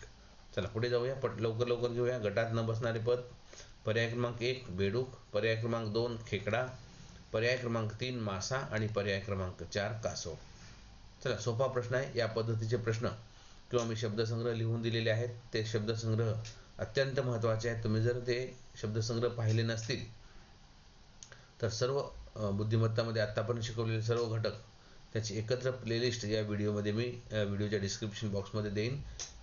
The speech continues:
ती तुम्ही पाहू शकता. चला, योग्य उत्तर काय आहे पहा,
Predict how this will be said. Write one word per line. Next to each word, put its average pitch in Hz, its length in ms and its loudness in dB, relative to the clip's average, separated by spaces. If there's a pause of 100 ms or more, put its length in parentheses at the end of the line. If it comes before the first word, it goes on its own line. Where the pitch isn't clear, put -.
ती 110 60 0
तुम्ही 127 320 0 (180)
पाहू 95 200 2
शकता. - 320 -8 (640)
चला, 113 140 2
योग्य 117 240 0
उत्तर 123 300 0
काय 120 240 4
आहे 120 100 -2
पहा, 120 200 0